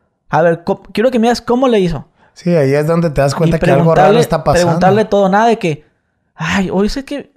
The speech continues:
Speaker 1: es que mi, mi primo me agarra por atrás y me carga y me aprieta.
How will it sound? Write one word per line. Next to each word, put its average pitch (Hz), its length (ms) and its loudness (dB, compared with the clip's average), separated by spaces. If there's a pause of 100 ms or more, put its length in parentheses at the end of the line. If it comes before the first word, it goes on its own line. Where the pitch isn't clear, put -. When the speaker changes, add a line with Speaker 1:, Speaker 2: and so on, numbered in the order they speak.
(120)
Speaker 1:
es - 180 -16
que 269 220 -10
mi, 208 280 -6
mi 175 120 -4
primo 180 260 -8
me 247 140 -4
agarra 175 320 -4
por 214 100 -4
atrás 175 360 -6
y - 20 -8
me 202 160 -6
carga 220 420 -4
y 180 160 -4 (240)
me 165 120 -2
aprieta. 170 520 -2